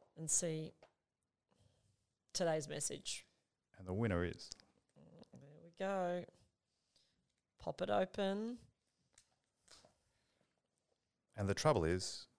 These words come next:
Speaker 2: if you don't risk anything, you risk even more. Erica Jong. Very deep.
Speaker 1: Mm.
Speaker 2: There's,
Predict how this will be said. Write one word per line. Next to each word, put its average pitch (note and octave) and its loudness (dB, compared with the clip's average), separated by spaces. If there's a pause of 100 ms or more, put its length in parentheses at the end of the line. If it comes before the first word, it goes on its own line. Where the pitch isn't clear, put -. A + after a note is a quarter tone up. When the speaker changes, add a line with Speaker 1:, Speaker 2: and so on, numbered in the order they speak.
(380)
Speaker 2:
if - -8
you F2 -2
don't G#2+ 2
risk - -4 (360)
anything, F2+ 0 (880)
you F2 -6
risk F#2 -2 (280)
even D#2+ -2
more. D2 -8 (460)
Erica F2 0
Jong. D2 -6 (1600)
Very C#3+ -4
deep. D3 -2 (200)
Speaker 1:
Mm. C#3+ -20
Speaker 2:
There's, F2+ -4